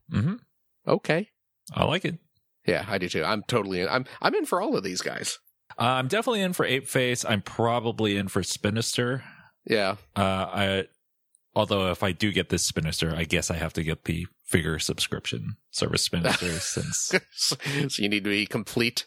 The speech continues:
Speaker 1: That's the only one I'm missing at this point.
Speaker 2: Oh, then you definitely need to, yeah.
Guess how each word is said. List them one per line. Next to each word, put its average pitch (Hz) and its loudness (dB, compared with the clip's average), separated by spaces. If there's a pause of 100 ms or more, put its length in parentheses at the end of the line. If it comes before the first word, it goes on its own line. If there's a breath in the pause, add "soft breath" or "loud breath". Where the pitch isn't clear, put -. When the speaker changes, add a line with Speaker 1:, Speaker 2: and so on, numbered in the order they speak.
(120)
Speaker 1:
That's 101 2
the 104 0
only 92 0
one 87 0
I'm 82 -2
missing 80 0
at 76 -2
this 76 -2
point. 123 0
Speaker 2:
Oh, 131 0
then 107 0
you 101 0
definitely 98 0
need 90 -2
to, 101 2
yeah. 92 0